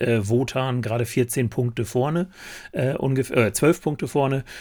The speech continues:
Wir wissen alle, dass man darauf nichts geben kann, aber das erklärt so ein bisschen das, was du gerade auch gesagt hast, wenn er jetzt drauf angewiesen wäre. Aber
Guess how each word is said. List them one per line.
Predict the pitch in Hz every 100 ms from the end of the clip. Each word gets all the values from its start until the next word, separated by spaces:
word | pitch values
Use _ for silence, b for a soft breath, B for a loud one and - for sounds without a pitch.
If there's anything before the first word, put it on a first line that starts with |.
| B B
Wir | 123 117
wissen | 135 123
alle, | - 127 127
dass | 120
man | 123 110
darauf | 113 113 113
nichts | 113 104 -
geben | 123 131
kann, | 123 127 123
aber | 110 110
das | 110 110 -
erklärt | 120 110 120 117
so | 120
ein | 110
bisschen | 107 -
das, | 110 113
was | 110 -
du | 120
gerade | 107 101 101
auch | -
gesagt | 117 120 113
hast, | 101
wenn | 113
er | 110
jetzt | 107 113 -
drauf | 104 107
angewiesen | 117 110 104 107 113 101
wäre. | 110 117 104 87
Aber | - 101 104